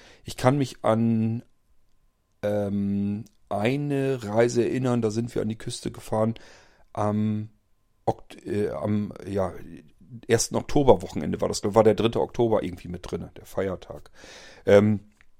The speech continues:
das war richtig klasse, das hat richtig Spaß gemacht, weil es war noch Saison, man konnte, konnte überall ran, konnte überall rein, gab überall was Schönes zu essen. Ähm, der Herbst war überall schon drin, das war richtig klasse.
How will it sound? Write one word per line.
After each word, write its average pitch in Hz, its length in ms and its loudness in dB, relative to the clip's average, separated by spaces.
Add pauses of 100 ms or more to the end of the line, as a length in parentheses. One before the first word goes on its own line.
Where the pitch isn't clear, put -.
(240)
das 120 280 4
war 120 160 10
richtig 110 280 -2
klasse, - 280 -6
das 98 100 -4
hat 120 140 0
richtig 113 200 -4
Spaß - 400 -4
gemacht, - 480 -10
weil 90 280 -4
es - 240 -8
war 104 120 8
noch 98 140 0
Saison, 123 360 0
man 123 140 -2
konnte, 107 300 -4
konnte 101 380 -2
überall 95 340 0
ran, 120 400 2
konnte 98 240 -6
überall 95 320 -2
rein, 110 400 2 (340)
gab 98 180 2
überall 98 380 2
was 92 100 -6
Schönes 98 400 -6
zu - 160 -6
essen. 123 540 2 (920)
Ähm, 98 260 -2
der 107 140 0
Herbst 131 400 2
war 113 100 6
überall 104 460 2
schon 98 200 -4
drin, 104 180 -2
das 110 180 -6
war 131 240 6
richtig - 260 -8
klasse. 131 460 2